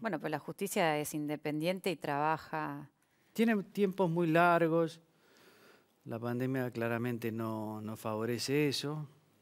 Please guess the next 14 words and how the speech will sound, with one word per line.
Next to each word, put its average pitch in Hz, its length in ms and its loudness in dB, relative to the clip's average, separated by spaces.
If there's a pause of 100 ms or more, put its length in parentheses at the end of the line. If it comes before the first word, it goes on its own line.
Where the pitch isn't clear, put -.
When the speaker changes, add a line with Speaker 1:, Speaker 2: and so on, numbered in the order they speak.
(1160)
Speaker 2:
Yo 175 100 -14
creo 190 200 0
que 151 160 0
Lázaro 151 400 2
está, 127 720 2 (440)
a 113 160 -4
pesar 135 340 0
de 139 200 4
él, 160 140 2 (400)
simbolizando 120 760 -2
la 120 100 2
indignación 110 840 -4
popular 113 520 -4
por 107 320 -8